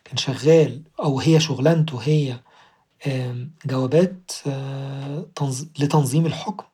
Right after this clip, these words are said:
في نفس الوقت بيترجم حاجة، وفي الحاجة دي اللي بيترجمها في فصل ما نعرفش هو مين اللي كاتبه، ربما يكون ابن المقفع، ربما يكون حد تاني، بس فيها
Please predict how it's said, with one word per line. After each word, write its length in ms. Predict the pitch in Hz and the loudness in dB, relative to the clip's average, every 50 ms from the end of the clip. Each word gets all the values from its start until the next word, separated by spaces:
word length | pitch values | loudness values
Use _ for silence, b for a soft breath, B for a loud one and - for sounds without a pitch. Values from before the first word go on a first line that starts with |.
| _ _ _ _ _ _ _ _ _ _ _ _ _ - | _ _ _ _ _ _ _ _ _ _ _ _ _ -20
في 160 | - - 147 | -6 0 2
نفس 260 | 175 208 202 - - | 4 4 2 2 2
الوقت 520 | 190 175 180 185 185 - - - - - b b b b b b b b b b _ - | 2 2 2 2 0 -4 -10 -18 -20 -20 b b b b b b b b b b _ -10
بيترجم 720 | 123 127 131 127 131 - - - 190 208 214 170 160 151 | -6 -4 -4 -4 -4 -6 0 2 4 4 4 4 2 0
حاجة، 340 | - - - 147 143 160 170 | 0 -2 -4 -4 -4 -2 -2
وفي 220 | 175 170 - - | -4 -4 -6 -4
الحاجة 320 | 151 - - - 170 160 170 | -2 -2 0 0 0 2 2
دي 120 | 151 151 | 2 2
اللي 120 | 165 156 147 | 2 0 0
بيترجمها 500 | 131 131 127 - 123 117 143 143 147 135 | -2 -4 -6 -8 -6 -4 -4 -4 -4 -4
في 200 | - - 160 156 | -2 0 2 2
فصل 460 | 160 - 175 180 - - - - 156 | 2 2 0 0 -2 -4 -8 -8 -6
ما 80 | 127 | -6
نعرفش 380 | 123 120 127 143 147 - - - | -4 -2 -2 -2 -2 -2 -2 -2
هو 220 | 131 123 123 123 | -2 -2 -2 -2
مين 220 | 120 123 147 160 156 | -2 0 2 2 2
اللي 180 | 143 120 113 | 0 -2 -4
كاتبه، 300 | 113 - 127 127 - 135 | -10 -10 -10 -8 -6 -6
ربما 340 | 123 127 117 117 143 143 147 | -4 -4 -2 -2 0 0 -2
يكون 240 | 131 131 - 151 139 | -2 -4 -4 -4 -4
ابن 100 | 131 120 | -4 -6
المقفع، 540 | 120 110 113 110 - - 139 - - - 160 - | -8 -8 -10 -8 -8 -8 -8 -8 -8 -10 -8 -8
ربما 240 | - 131 120 151 151 | -4 -2 -2 0 -2
يكون 180 | 147 - - 151 | -2 -4 -6 -8
حد 240 | - 151 135 123 123 | -6 -8 -10 -10 -10
تاني، 300 | - 131 131 151 160 156 B B B B B B B B B B B - | -10 -8 -8 -8 -8 -10 B B B B B B B B B B B -6
بس 220 | 135 143 139 - - | -4 -4 -4 -4 -4
فيها 500 | - - 190 196 190 190 175 - - | 2 4 4 6 6 4 2 2 -2